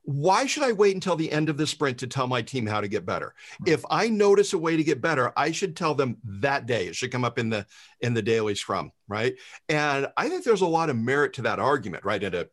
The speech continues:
Speaker 1: kind of a theoretical level.
Speaker 2: Yeah.
Speaker 1: But what happens is I come up with a way to get, for my team to get better. We're too busy. I don't mention it at the daily Scrum, and then I forget about it, and it never comes up,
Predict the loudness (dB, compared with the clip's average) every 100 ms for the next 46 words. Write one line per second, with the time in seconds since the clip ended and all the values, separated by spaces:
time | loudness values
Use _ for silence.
0 | _ -6 -4 -6 -2 0 2 0 0 -4
1 | -4 -4 -6 -12 -16 -20 -20 _ _ 0
2 | 2 0 0 -2 -2 0 2 2 0 0
3 | 2 2 2 -4 0 -2 2 2 2 0
4 | -2 -6 -14 -4 -2 -2 -2 -4 -2 -4
5 | 0 0 0 -2 -4 -20 -20 _ 0 0
6 | 2 0 6 6 6 0 -4 -8 _ -20
7 | _ _ 0 2 2 2 2 0 -2 -2
8 | -4 0 0 2 -2 -2 -4 -2 -6 -10
9 | -20 -10 -4 -2 0 0 0 -4 -2 0
10 | -2 -2 -4 -4 -4 -4 -2 -2 -4 -4
11 | -6 -4 -4 -6